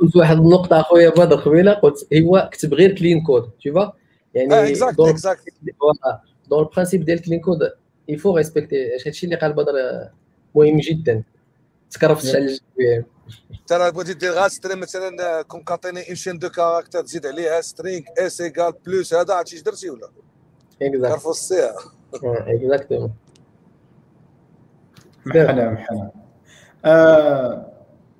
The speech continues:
Speaker 3: دونك دوينا على شوية ديال الجي في إم، دوينا شوية على ليستوريك، دابا نحاولوا ندوزوا ل-، ليكو سيستيم. آه، وإلا جينا نكوفريو ليكو سيستيم، تبارك الله كبير وغادي ن-، وغادي ن-، وغادي نسرحوا بزاف.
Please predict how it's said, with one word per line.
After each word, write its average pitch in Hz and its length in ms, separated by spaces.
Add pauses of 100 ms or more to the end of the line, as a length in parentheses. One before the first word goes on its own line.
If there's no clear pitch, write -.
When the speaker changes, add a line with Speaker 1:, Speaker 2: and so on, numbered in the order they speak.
(500)
Speaker 3:
دونك 180 420
دوينا 202 380
على 170 440
شوية 156 320
ديال 147 220
الجي 139 360
في 127 100 (120)
إم، 160 80
دوينا 143 340
شوية 139 280
على 127 160
ليستوريك، 147 520
دابا 156 200
نحاولوا 151 600
ندوزوا 139 520
ل-، 127 440
ليكو 147 220
سيستيم. 120 540 (480)
آه، 143 100
وإلا 165 220
جينا 180 280
نكوفريو 160 600
ليكو 160 220
سيستيم، 160 400
تبارك - 340
الله 135 480 (240)
كبير 147 320
وغادي 127 320
ن-، 117 420
وغادي 117 360
ن-، 113 340 (120)
وغادي 123 260
نسرحوا 120 360
بزاف. 110 380